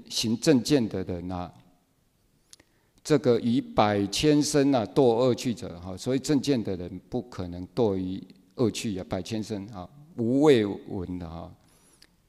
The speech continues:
他这个有这个世间正见啊，所生之处啊，呃，贤圣相遇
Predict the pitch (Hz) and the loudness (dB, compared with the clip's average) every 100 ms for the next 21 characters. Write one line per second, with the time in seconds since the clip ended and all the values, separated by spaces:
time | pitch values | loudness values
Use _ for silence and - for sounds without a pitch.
0 | _ _ _ _ _ _ - 170 175 185 | _ _ _ _ _ _ 0 4 6 4
1 | 143 135 127 123 104 104 101 101 156 120 | 6 6 6 4 2 2 0 -2 -4 -2
2 | - 170 127 139 - 147 104 139 107 92 | -2 0 2 2 2 0 0 0 0 -2
3 | 82 - 123 107 104 - 147 147 147 143 | -12 -8 -2 -2 -2 0 2 2 0 -6
4 | - 151 98 85 - - _ _ _ _ | -2 -2 -2 -6 -12 -20 _ _ _ _
5 | _ _ _ _ _ _ - 107 104 98 | _ _ _ _ _ _ -4 -2 0 0
6 | - 120 139 143 165 135 107 147 135 139 | 2 4 4 4 4 2 2 2 4 2
7 | 110 | 0